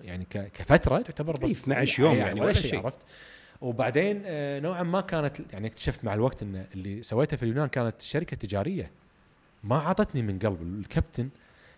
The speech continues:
Speaker 1: يعني، عطاني، أوكي، استانست بالتجربة، بس تجارية تعتبر.
Speaker 2: إيه،
Speaker 1: فما
Speaker 2: ما
Speaker 1: أنصح
Speaker 2: فلوس
Speaker 1: أحد عليها.
Speaker 2: بس إنه خلاص.
Speaker 1: إيه، ما أنصح أحد إنه يروح لها.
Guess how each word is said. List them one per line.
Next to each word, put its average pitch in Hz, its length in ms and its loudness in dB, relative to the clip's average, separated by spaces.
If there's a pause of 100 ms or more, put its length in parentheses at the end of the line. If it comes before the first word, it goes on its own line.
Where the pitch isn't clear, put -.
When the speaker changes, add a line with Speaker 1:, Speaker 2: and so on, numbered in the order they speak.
(180)
Speaker 1:
يعني، 101 160 -2
عطاني، 117 420 -2
أوكي، 196 160 4
استانست 190 420 2
بالتجربة، 151 420 2
بس 123 160 -4
تجارية 131 480 -2
تعتبر. - 420 -12
Speaker 2:
إيه، - 380 -6
Speaker 1:
فما 269 160 8
Speaker 2:
ما 240 100 6
Speaker 1:
أنصح - 260 4
Speaker 2:
فلوس 233 200 10
Speaker 1:
أحد - 100 4
عليها. 156 260 10
Speaker 2:
بس 123 60 4
إنه 110 140 0
خلاص. 127 180 2
Speaker 1:
إيه، 165 60 4
ما 185 220 4
أنصح - 280 -4
أحد 117 220 -8
إنه 104 100 -2
يروح 95 200 -4
لها. - 160 2